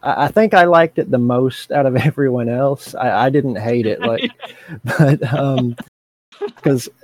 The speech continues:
Speaker 1: this is actually, like, the only song from Inside that I thought was all right that I kinda liked. Uh, and I, I'm not as resentful of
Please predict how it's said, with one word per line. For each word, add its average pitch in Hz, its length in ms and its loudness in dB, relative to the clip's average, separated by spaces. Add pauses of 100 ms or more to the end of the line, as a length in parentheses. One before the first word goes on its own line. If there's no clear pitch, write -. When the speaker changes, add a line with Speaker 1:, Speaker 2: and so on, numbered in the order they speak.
(160)
Speaker 1:
this 180 280 2
is 151 100 -2
actually, 135 880 0 (160)
like, 123 320 -2
the 135 140 -4
only 131 440 -2 (100)
song - 800 -6
from 120 180 -6
Inside 117 680 -2
that 110 140 0
I 113 140 2
thought 113 460 -2 (840)
was 120 200 -4
all 113 200 2
right 107 360 0
that 110 120 -4
I 107 120 0 (260)
kinda 110 240 -4
liked. 101 600 -4
Uh, 101 440 -4 (800)
and 151 720 -4
I, 120 380 -2
I'm 151 120 0
not 143 240 0
as 113 580 -6 (460)
resentful 113 720 -4
of 107 280 -6